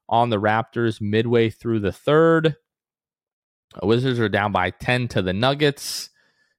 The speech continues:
That game is probably over. They're probably gonna lose that game, Wizards, on the second night of a back-to-back.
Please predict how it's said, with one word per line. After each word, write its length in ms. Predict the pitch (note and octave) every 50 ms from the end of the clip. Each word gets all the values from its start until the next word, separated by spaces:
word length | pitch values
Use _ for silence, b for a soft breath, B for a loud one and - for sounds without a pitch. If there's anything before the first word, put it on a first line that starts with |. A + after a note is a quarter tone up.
| _ -
That 200 | - A#2 A#2 A#2
game 240 | - A#2 A2+ A2+ A2
is 180 | G#2+ G2 F#2+ - - _ _ -
probably 520 | - - D#3 D3 D3 D3 C3+ B2+ A#2+ A#2+ A#2
over. 240 | A#2+ B2+ C3+ C#3+
They're 120 | C3+ A#2+ G2+
probably 300 | - - A2+ G#2+ A2+ A2
gonna 160 | G#2+ G2+ F#2+
lose 340 | F#2+ G2+ A2 A2 A2+ A#2 A#2+
that 200 | A2 A2 A2+ A2+
game, 340 | A2 A2 A2 A2+ A2+ A2+ A2
Wizards, 400 | G#2+ A2 G#2+ - A2 G#2+ G#2+ A2+
on 120 | G#2 G2+
the 80 | F#2 F2
second 340 | - - G#2+ G2+ - G2+
night 180 | F2 G2+ G2+ F#2+
of 60 | F#2
a 60 | F#2+
back-to-back. 960 | E2+ - G#2 G2+ G2 G2 - - E2+ - G2 F#2+ G2 G#2+ C3+ - - - -